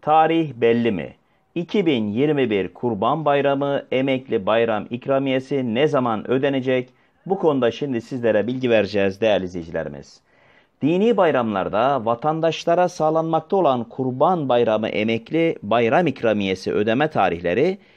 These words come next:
şimdiden vatandaşlar tarafından araştırma konusu haline geldi.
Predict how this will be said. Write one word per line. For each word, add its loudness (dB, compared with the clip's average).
şimdiden 0
vatandaşlar -2
tarafından -2
araştırma -2
konusu -2
haline 0
geldi. -10